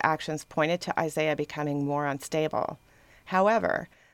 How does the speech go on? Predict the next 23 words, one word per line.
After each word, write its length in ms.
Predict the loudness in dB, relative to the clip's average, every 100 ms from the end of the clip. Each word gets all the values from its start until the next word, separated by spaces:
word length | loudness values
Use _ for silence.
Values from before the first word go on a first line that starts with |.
| -8
the 80 | -4
prosecutor 580 | 0 0 0 -2 0 0
couldn't 320 | 0 0 0
provide 400 | -2 0 0 0
proof 320 | 0 0 2
that 140 | 0
Isaiah 400 | 2 0 2 4
wasn't 360 | 4 2 0 0
getting 280 | 0 2 2
mental 180 | 2 2
health 300 | 4 4 2
treatment 400 | -4 -2 -2 2
as 200 | 0 0
ordered 360 | 0 0 0
by 140 | 2 2
the 100 | 2
judge 300 | 2 0 0
as 100 | -8
a 60 |
condition 500 | -6 -4 -4 -4 -2
of 80 | -4
his 180 | -4 -8
release. 480 | -8 -6 -8 -10